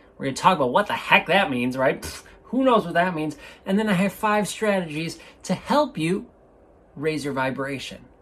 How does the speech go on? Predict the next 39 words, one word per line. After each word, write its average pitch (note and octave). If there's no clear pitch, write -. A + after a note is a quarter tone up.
So F#3+
if C#3
you G#3+
are A#3+
ready D#3
to F#3+
feel D4+
freaking D4
amazing, D3+
if F#3
you B3
are A3+
ready G3
to F#3
be A3
on D#3+
top G#3
of G#3+
your G3
game, C#3
to B2
feel A#3
like E3
you F#3
are E3+
on A#3+
that A#3
summit, C#3+
heck, -
not D#3+
just C3
feel E3+
like, B2+
but B2+
be E4+
on G3+
that D#3
summit, F3+
baby. E3